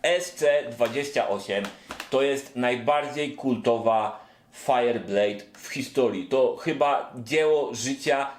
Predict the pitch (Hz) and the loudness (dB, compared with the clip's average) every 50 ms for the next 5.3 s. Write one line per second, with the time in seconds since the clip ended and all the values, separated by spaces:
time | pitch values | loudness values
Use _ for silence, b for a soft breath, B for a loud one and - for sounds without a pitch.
0 | - _ - - 98 107 123 127 131 151 147 143 143 131 127 135 135 131 127 127 | -18 _ -10 -4 0 0 0 2 0 -2 0 2 0 0 0 0 -2 0 0 0
1 | 131 123 - - 143 131 127 117 110 101 104 104 104 101 101 101 - - 117 120 | -2 -2 0 2 0 2 4 4 4 4 4 4 4 2 -2 -4 -2 2 2 2
2 | 117 - 82 - - B B B B B B B B _ - - - - 180 170 | 2 -2 -8 -12 -14 B B B B B B B B _ -20 -10 0 2 4 4
3 | 165 156 147 135 120 131 123 123 135 131 131 127 131 135 135 127 123 - - 110 | 4 4 2 2 0 0 0 0 0 0 0 0 0 0 -2 -2 -4 -2 -4 -2
4 | 104 117 120 - 135 120 120 123 123 120 120 - 110 110 123 135 127 135 131 - | 0 0 -2 0 -2 -4 -2 -2 -2 -2 -2 -8 -6 0 0 2 2 0 0 -2
5 | 127 110 110 101 - - | -2 -2 -2 -4 -4 -8